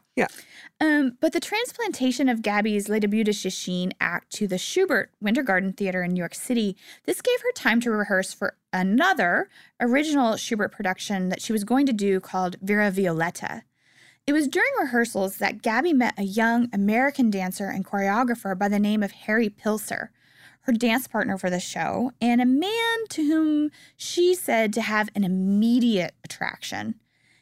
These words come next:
Speaker 2: And Pilser would remain her dance partner and sometimes lover for almost the entirety of her career. And it's really under Pilser's tutelage that Gabby is said to have gone from a decent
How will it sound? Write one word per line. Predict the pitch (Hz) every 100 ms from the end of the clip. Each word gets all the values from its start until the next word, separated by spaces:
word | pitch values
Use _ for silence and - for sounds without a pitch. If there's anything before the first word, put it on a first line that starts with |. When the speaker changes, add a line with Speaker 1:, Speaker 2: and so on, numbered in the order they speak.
| _
Speaker 2:
And | 233 240
Pilser | - 480 554 494
would | 330 233 226
remain | 208 226 208
her | 285 247
dance | 175 175
partner | - 160 - 185 -
and | 208
sometimes | 269 330 330 285
lover | 202 175 180 220 - _ _
for | - -
almost | 240 415 -
the | 269
entirety | 220 - 196 208 190
of | 175
her | 175
career. | 170 170 170 170 - _ _ _ _ _ _ _ -
And | 277
it's | 262
really | 269 311 381 403 -
under | 262 262
Pilser's | 240 233 240 233 -
tutelage | - 214 214 175 175
that | - - -
Gabby | 220 254 330 277
is | 196 190
said | 202 190
to | 202
have | 185
gone | 190 180 180
from | -
a | 156
decent | 180 214 480 - 160